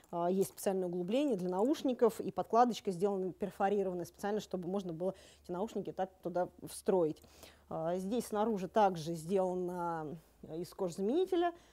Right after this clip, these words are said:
а, специально, чтобы дольше шлем служил. Тоже защелка в виде трещоточки, которая в нескольких положениях может быть застегнута. А, в этом шлеме тоже есть обязательно,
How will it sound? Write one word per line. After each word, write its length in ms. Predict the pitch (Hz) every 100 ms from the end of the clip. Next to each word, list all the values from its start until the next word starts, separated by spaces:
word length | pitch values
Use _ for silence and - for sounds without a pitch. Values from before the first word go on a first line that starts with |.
| _ -
а, 220 | 233 226
специально, 420 | - - 254 233
чтобы 440 | - 214 196 202
дольше 500 | 196 175 190 214 202
шлем 320 | 202 214 202 180
служил. 440 | 214 202 196 185 - - - -
Тоже 320 | 226 190 180
защелка 560 | 196 208 226 190 -
в 60 | 175
виде 360 | 208 196 170 151 -
трещоточки, 760 | 190 - 240 254 349 - 392 392 _ - - _ _ _ _ _ _ _ _ _ -
которая 260 | 233 240 240
в 40 |
нескольких 340 | 233 - 220 -
положениях 580 | 226 226 220 214 202 214
может 220 | 214 185
быть 180 | 185 185
застегнута. 680 | 202 - 202 190 180 180 170 - - - -
А, 520 | - 175 170 165 156 170
в 100 | 208
этом 240 | 196 180
шлеме 340 | - 190 180
тоже 320 | 180 196 185 180
есть 300 | 160 170 180
обязательно, 1600 | 165 170 180 170 156 165 160 156 156 147 - 85 - 65 67